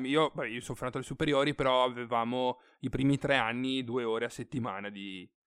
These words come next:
di statistica, di cose del genere, quindi anche a me appassiona molto questi, queste tipologie di numeri, anche perché ci servono.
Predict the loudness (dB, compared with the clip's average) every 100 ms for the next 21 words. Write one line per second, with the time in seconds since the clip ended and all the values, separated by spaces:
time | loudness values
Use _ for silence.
0 | _ _ _ _ -10 -8 -8 -8 -10 -10
1 | -10 -2 -2 -2 -6 -6 -6 -6 -6 -6
2 | -6 -6 -8 -12 -14 -20 -20 -18 -18 -20
3 | _ -10 -6 -6 -4 -2 -2 -2 -4 -4
4 | -4 -4 -6 -6 -4 -4 -4 -8 -12 -12
5 | -4 -4 0 -2 0 -2 2 4 4 4
6 | 2 2 -2 -6 -8 -2 0 0 0 2
7 | 4 4 4 0